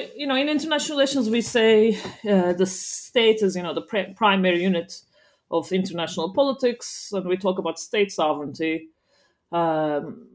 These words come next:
and we often drop, you know, the various qualifiers. I mean, there is an awareness, of course, state sovereignty as it exists now is a, you know, product of various historical processes.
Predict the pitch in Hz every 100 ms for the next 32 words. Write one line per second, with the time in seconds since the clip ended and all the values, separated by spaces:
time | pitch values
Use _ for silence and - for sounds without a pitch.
0 | - 175 165 165 170 190 202 202 185 202
1 | 190 190 - - - 185 156 156 165 165
2 | 170 156 - 262 240 196 165 156 165 175
3 | 185 202 240 214 180 175 185 165 139 165
4 | - 165 - - - - 202 185 185 160
5 | 160 151 156 151 147 160 151 156 165 156
6 | - - - 175 190 139 160 170 165 151
7 | 147 - - 160 - 202 180 156 - 147
8 | - - 160 151 147 170 - 190 165 147
9 | - 226 190 143 139 151 190